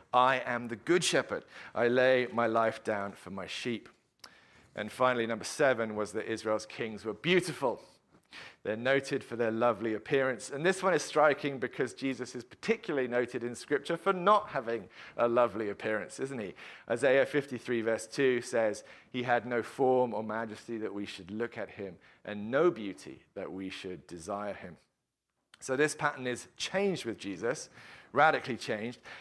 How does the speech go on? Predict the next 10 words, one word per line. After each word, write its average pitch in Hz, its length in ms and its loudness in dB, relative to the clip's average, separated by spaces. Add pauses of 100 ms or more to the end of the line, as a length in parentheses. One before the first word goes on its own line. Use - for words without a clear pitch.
(120)
But 151 120 4
that 170 180 6
same 220 360 4
prophecy 180 440 4
in 147 80 4
Isaiah 135 360 6
asserts 170 380 2
that 151 180 2
despite 185 560 4
appearances, 117 680 0